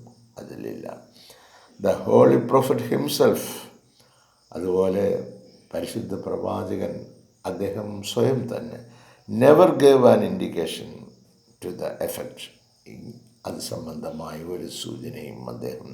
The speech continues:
നൽകിയിട്ടില്ല, that he was to live forever, അദ്ദേഹം എന്നെന്നും ജീവിച്ചിരിക്കും എന്നതിനുള്ള ഒരു തെളിവും ഒരു സൂചനയും അദ്ദേഹം നൽകിയിട്ടുമില്ല. ഇതെല്ലാം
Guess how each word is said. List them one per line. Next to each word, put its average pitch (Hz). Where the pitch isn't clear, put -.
നൽകിയിട്ടില്ല, 64
that 78
he 95
was 87
to -
live 104
forever, 113
അദ്ദേഹം 117
എന്നെന്നും 127
ജീവിച്ചിരിക്കും 143
എന്നതിനുള്ള 80
ഒരു 87
തെളിവും 71
ഒരു 69
സൂചനയും 71
അദ്ദേഹം -
നൽകിയിട്ടുമില്ല. 69
ഇതെല്ലാം 113